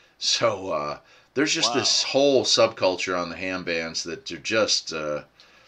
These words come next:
Speaker 1: just some strange dudes. So I, I just kind of avoid. This is like, I'm talking about, uh, this stuff tomorrow that I post up there.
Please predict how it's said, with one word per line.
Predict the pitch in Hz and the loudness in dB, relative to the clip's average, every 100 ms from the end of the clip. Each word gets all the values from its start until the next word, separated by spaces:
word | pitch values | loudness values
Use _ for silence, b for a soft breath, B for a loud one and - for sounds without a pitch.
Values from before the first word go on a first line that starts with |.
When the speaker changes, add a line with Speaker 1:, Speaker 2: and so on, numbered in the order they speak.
| b b | b b
Speaker 1:
just | - 135 | -4 0
some | - 90 | 0 -2
strange | - 87 78 - | -2 -4 -4 -4
dudes. | 87 76 | -4 -2
So | - 95 90 | 0 4 4
I, | 98 95 | 4 2
I | 101 | 0
just | 92 | 0
kind | - 104 95 | -2 -2 0
of | 85 | -2
avoid. | 73 90 92 92 139 _ _ b b b b - | -4 -2 0 0 -2 _ _ b b b b -2
This | 113 165 - | 6 8 8
is | 127 123 | 8 8
like, | 113 104 - | 6 6 0
I'm | 113 | 2
talking | - 113 110 107 | 6 6 6 0
about, | 101 98 98 95 101 | 4 4 4 2 0
uh, | 92 90 87 | 0 2 0
this | 85 92 - | -2 -4 -4
stuff | - 98 87 | 0 0 0
tomorrow | 87 87 90 87 87 82 | -6 -4 0 0 0 0
that | 85 | -2
I | 82 | -4
post | - 92 87 - | -4 -6 -6 -4
up | 87 - | -4 -4
there. | 90 82 | -4 -4